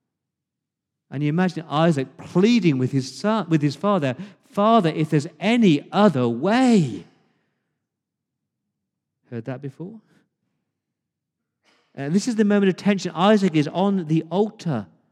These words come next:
the only son, the son that he loves, and, and Abraham takes the knife, verse ten, and it's horrific. And you imagine heart pounding,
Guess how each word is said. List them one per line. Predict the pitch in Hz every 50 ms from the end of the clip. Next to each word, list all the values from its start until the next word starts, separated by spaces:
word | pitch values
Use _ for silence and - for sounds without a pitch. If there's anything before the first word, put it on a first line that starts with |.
| _ _ _ _ _ _ _ _ _ -
the | - -
only | - 165 202 214 214 208 190 165
son, | 147 - - 208 208 202 175
the | 160
son | 151 - 202 196 185
that | 170 147 131
he | 139 139
loves, | 160 190 202 202 180 151
and, | 165 147 175 240 233 180
and | - 156 160
Abraham | 170 180 208 202 175 190 180 170 165 156 147 139 - - - _ _
takes | - - - 208 233 226 226 -
the | - 151 143
knife, | 151 190 214 240 226 226 - -
verse | - 160 156
ten, | 156 - - 151 147
and | 156 160 170
it's | 165 160 160
horrific. | - - 165 156 139 160 254 294 - - 220 151 117 - - - - _ _ _ _ _ _ _ _ _ _ _ _ _ _ _ _ _ _ _ _ _ _ _ _ _ _ _ _ _ _ _ _ _ _ _ _ _ _ _ _ _ _ -
And | 151 165
you | 185 180
imagine | 180 214 240 240 196 175 160
heart | 151 - - - 208 220 220 180 - -
pounding, | - - 208 226 240 240 226 190 170 147 131 120 107 104